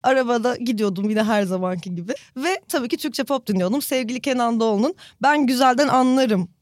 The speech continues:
adlı harika şarkısını dinliyordum. Bu şarkıyı oldukça fazla dinlediğimi fark ettim yolda. Bu şarkının şöyle bir bölümü var ve inanılmaz. Bakın. "Nazlısın, hakkındır. Buraya yazıyorum.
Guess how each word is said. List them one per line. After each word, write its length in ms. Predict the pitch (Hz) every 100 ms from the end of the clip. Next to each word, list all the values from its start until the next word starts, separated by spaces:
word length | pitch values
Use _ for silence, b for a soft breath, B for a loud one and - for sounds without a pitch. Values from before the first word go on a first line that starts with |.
| _ -
adlı 300 | 196 175 277
harika 460 | 320 247 226 190 240
şarkısını 540 | 226 208 190 226 220
dinliyordum. 380 | 165 151 185 247
Bu 60 |
şarkıyı 360 | - 208 190 226
oldukça 300 | 202 202 214
fazla 340 | - 196 202
dinlediğimi 360 | 180 180 175 180
fark 300 | 185 175 175
ettim 260 | 170 185 170
yolda. 360 | 160 160 233 - B B 233
Bu 140 | 330
şarkının 500 | - 359 254 233 349
şöyle 520 | 370 - 339 349 294
bir 160 | 349 262
bölümü 380 | 269 277 320 247
var 200 | 269 359
ve 80 | -
inanılmaz. 840 | 277 254 240 226 220 202 139 - -
Bakın. 240 | 190 185 147 147 _ B B B
"Nazlısın, 760 | 220 240 254 254 285 - 190 269 _ _ _ _ _ -
hakkındır. 800 | - 233 - 320 269 180 175 - _ _ _ -
Buraya 500 | 220 302 311 285 247
yazıyorum. 680 | 240 240 262 269 214 185